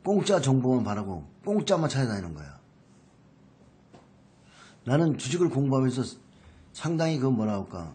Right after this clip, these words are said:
그 당시에는 주식을 가르쳐주는 사람이 없으니까, 어, 주식으로 돈 벌었다는 사람을 찾아다녔거든요. 지금도 여러분 찾아보세요.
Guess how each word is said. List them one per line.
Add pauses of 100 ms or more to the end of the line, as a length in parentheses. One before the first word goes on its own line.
그
당시에는 (680)
주식을
가르쳐주는
사람이
없으니까, (640)
어, (1000)
주식으로
돈
벌었다는
사람을
찾아다녔거든요.
지금도
여러분
찾아보세요.